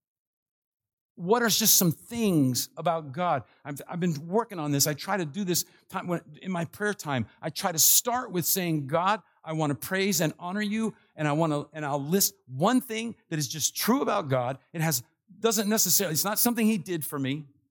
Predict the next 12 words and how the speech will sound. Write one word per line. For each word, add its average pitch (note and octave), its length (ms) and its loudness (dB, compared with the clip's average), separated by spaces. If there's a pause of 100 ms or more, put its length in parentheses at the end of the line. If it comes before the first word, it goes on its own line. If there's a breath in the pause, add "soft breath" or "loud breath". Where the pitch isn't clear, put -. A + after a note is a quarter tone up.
(1040)
is, E3+ 140 -4
and, F#3 260 0
and F#3 160 0
not G3 180 0
even A3 200 0
salvation, E3+ 880 0 (1400)
but F#3 140 0
saying, G3 340 4
"God, G3 240 -2
I E3 80 0
thank - 380 -2
you B2 240 -2